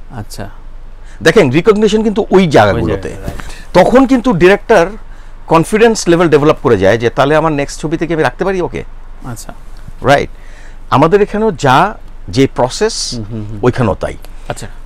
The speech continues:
Speaker 2: স্যাটিসফ্যাকশনটা আসলে এত সহজ না, আহ, আশা। আমার তো মনে হবে যে আমি প্রতিদিন ব্যস্ত থাকবো, রাইট?
Speaker 1: হ্যাঁ, হ্যাঁ।
Speaker 2: এখানেও অ্যাক্টিং করেছি, ওখানেও আমি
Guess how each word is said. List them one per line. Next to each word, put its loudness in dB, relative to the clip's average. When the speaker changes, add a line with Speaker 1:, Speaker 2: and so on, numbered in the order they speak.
Speaker 2:
স্যাটিসফ্যাকশনটা -2
আসলে 0
এত -4
সহজ -6
না, -2
আহ, -8
আশা। -2
আমার 2
তো -2
মনে 2
হবে 4
যে 6
আমি 2
প্রতিদিন 2
ব্যস্ত -4
থাকবো, -6
রাইট? 2
Speaker 1:
হ্যাঁ, -8
হ্যাঁ। -12
Speaker 2:
এখানেও 4
অ্যাক্টিং 2
করেছি, 0
ওখানেও 2
আমি 0